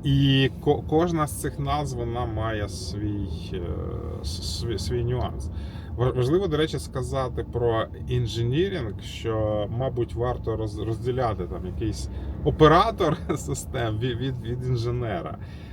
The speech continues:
Е, хто такий інженер? Інженер — це той, хто використовує саме ін-, інженерні знання, практички, практики, які науково доведені, е, і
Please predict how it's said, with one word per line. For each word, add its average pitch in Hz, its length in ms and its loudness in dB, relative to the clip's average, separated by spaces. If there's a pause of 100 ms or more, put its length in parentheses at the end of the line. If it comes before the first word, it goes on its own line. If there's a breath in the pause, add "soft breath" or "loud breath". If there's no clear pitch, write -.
(140 loud breath)
Е, 95 80 -4
хто - 280 4
такий 120 300 -2
інженер? 127 720 -2 (160)
Інженер — 120 640 0
це 131 140 -6 (120)
той, 139 140 -2
хто 123 260 -2
використовує 107 960 -4
саме 95 460 -6
ін-, 101 320 -8
інженерні 110 680 -4
знання, 123 760 -4 (120)
практички, 123 840 -2 (280 loud breath)
практики, 123 520 -2
які 107 560 -2 (100)
науково 113 680 0
доведені, 139 840 0 (460 loud breath)
е, 92 600 -2 (100)
і 120 580 4